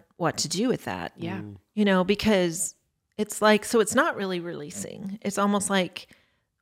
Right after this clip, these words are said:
Speaker 1: the words don't bring, and even doing the wheel, it's like, it didn't, it didn't quite, I would say, get it there for you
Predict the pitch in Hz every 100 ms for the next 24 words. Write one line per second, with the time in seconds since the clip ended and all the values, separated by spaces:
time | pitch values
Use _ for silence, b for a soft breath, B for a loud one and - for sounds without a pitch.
0 | _ _ _ 185 180 185 185 214 226 202
1 | 175 185 202 202 196 - - - 185 190
2 | 180 170 170 175 - _ _ _ _ _
3 | _ - 233 277 277 220 247 214 180 175
4 | 226 226 175 170 175 185 _ _ _ _
5 | _ _ - 196 196 190 - - - 196
6 | 220 202 - - _ _ - 202 208 196
7 | - 220 202 180 - _ _ _ _ _
8 | _ - 170 180 202 185 180 196 156 -
9 | - - 123 180 - - 180 170 - -